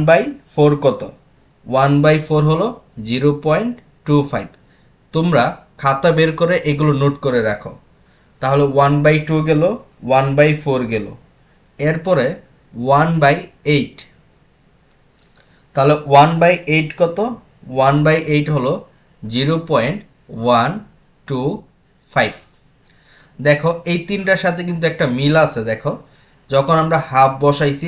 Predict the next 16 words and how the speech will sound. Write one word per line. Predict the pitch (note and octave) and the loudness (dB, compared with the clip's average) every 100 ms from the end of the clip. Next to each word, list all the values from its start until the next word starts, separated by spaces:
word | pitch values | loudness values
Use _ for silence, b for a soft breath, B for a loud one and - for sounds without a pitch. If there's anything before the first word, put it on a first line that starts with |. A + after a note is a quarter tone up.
| F3 D3 | -2 -2
তখন | C#3 D3 | 0 -2
আসছে | C#3+ - C3+ | -2 -4 -6
জিরো | B2 B2+ B2 | -4 -6 -4
পয়েন্ট | C3 B2+ B2+ | -4 -4 -4
ফাইভ, | B2+ C#3+ b b b b - | -4 -4 b b b b -6
যখন | B2+ B2+ D3+ B2+ | -6 -2 -2 0
ওয়ান | B2 C3+ D3 D3+ | 0 0 2 2
বাই | E3 E3 | 0 -4
ফোর | - A#2+ D#3 B B B - | -4 -2 -2 B B B 2
তখন | D3+ F3 F3+ D#3+ | 2 2 -2 -2
এখানে | D#3 F3 - | 0 -2 -2
ফাইভ | C#3+ C3+ D3 - | 0 0 -2 -6
ছিল, | C3 C3 - - _ | -6 -6 -8 -18 _
তার | C#3+ C#3 | 0 2
আগে | D3+ E3+ | 2 0
একটা | E3+ F3+ | -2 -6